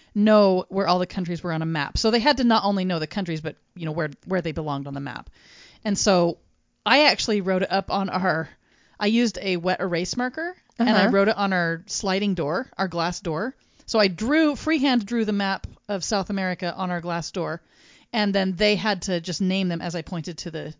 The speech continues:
Speaker 1: different countries.
Speaker 2: So you went in different order, and they'd have to say
Speaker 1: Yeah, and,
Speaker 2: which
Speaker 1: and I
Speaker 2: country it
Speaker 1: started
Speaker 2: was?
Speaker 1: out by putting the first letter of each country in, in its spot on the map. So, you know, there was
Speaker 2: A
Speaker 1: a
Speaker 2: clue.
Speaker 1: B,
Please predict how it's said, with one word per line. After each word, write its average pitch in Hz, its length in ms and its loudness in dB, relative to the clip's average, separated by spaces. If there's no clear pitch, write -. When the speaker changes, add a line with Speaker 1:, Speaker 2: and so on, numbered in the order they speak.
Speaker 1:
different 165 560 -10
countries. 170 440 -14
Speaker 2:
So 208 60 2
you 185 100 6
went 185 100 0
in 196 80 4
different 180 300 2
order, 175 260 4
and 165 100 2
they'd 165 120 2
have 175 180 2
to 160 160 0
say 160 360 0
Speaker 1:
Yeah, 226 320 4
and, - 140 -2
Speaker 2:
which 208 80 2
Speaker 1:
and 277 100 4
I 277 40 8
Speaker 2:
country - 60 6
it - 60 0
Speaker 1:
started 311 260 6
Speaker 2:
was? - 120 0
Speaker 1:
out 269 260 4
by 240 140 2
putting 226 520 0
the 196 160 -4
first - 460 -2
letter 196 520 -2
of 190 160 -2
each 202 200 -6
country 214 680 -4
in, 202 380 2
in 208 100 -2
its 185 120 -6
spot 196 240 -4
on 190 100 -2
the 180 40 -2
map. 165 300 -6
So, 214 160 0
you 208 140 0
know, 190 80 0
there 190 100 2
was 202 60 4
Speaker 2:
A - 20 6
Speaker 1:
a 202 40 0
Speaker 2:
clue. 202 440 10
Speaker 1:
B, - 40 -6